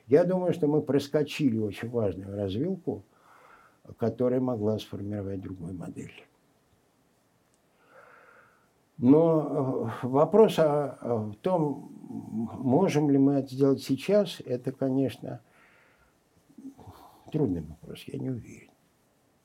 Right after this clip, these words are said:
Вообще всегда трудно, э, великой державе с памятью о своем величии, э, придумать какое-то новое будущее. Все время хочется вернуться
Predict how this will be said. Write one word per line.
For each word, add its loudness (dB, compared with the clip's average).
Вообще 6
всегда 2
трудно, 0
э, -2
великой 2
державе 2
с -10
памятью 0
о -6
своем -8
величии, -4
э, -4
придумать 4
какое-то 2
новое 8
будущее. -4
Все -4
время 0
хочется 0
вернуться 0